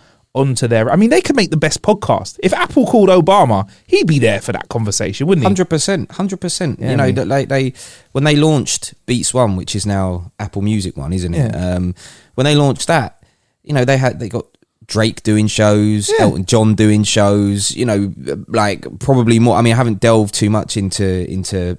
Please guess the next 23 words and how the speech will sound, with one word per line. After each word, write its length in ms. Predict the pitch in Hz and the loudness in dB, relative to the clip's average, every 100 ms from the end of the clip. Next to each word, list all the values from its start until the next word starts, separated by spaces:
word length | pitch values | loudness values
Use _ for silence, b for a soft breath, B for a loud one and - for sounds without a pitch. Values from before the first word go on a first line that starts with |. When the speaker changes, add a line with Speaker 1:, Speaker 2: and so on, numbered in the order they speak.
| - | -6
Speaker 2:
Beats 320 | 98 - - | -6 -4 -6
or 160 | 87 - | -6 -6
slash 340 | - 92 - | -6 -6 -6
Apple 260 | 101 - 92 | -8 -6 -6
Music 320 | 92 90 90 | -4 -4 -6
One, 360 | 85 95 82 82 | -4 -2 -4 -4
but 280 | 92 - B B B B B - | -6 -6 B B B B B -2
they 200 | 131 165 | 2 2
can 220 | - 135 | 2 0
get 420 | 139 120 - _ | 2 0 -2 _
pretty 240 | - 95 104 | -2 0 0
much 240 | 104 - | -2 -2
whoever 240 | 107 101 | 0 2
they 140 | 101 98 | 0 0
want 260 | 98 90 - | 0 -2 -6
to 100 | 87 | -6
do 180 | 92 | -4
shows, 440 | 87 92 80 76 - | -4 -4 -6 -8 -8
you 60 | |
know 100 | 87 | -6
what 80 | 82 | -4
I 40 | 85 | -4
mean? 320 | 85 71 | -6 -8